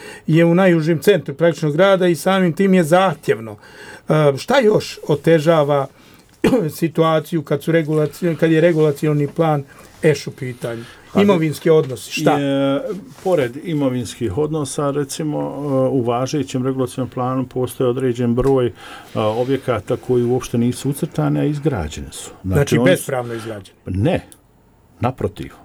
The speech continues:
Speaker 2: oni su dobili lokacijsku,
Speaker 1: Dobro.
Speaker 2: građevinsku i upotrebnu, ali prilikom izrade nije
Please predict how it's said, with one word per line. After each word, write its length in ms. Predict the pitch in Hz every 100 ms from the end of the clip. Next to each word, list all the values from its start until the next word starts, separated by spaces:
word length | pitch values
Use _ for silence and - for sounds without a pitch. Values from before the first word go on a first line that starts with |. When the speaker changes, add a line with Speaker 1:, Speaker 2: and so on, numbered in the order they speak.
| -
Speaker 2:
oni 200 | 90 101
su 180 | -
dobili 400 | 95 90 107 202 113
lokacijsku, 720 | 87 - 82 95 - 190 117
Speaker 1:
Dobro. 240 | - 220
Speaker 2:
građevinsku 580 | 240 123 165 196 175 -
i 80 | 104
upotrebnu, 680 | 185 240 226 226 226 233 - - - - -
ali 300 | - 117 113
prilikom 540 | 101 110 127 170 - 120
izrade 480 | 175 175 185 165 151
nije 460 | 151 196 180 156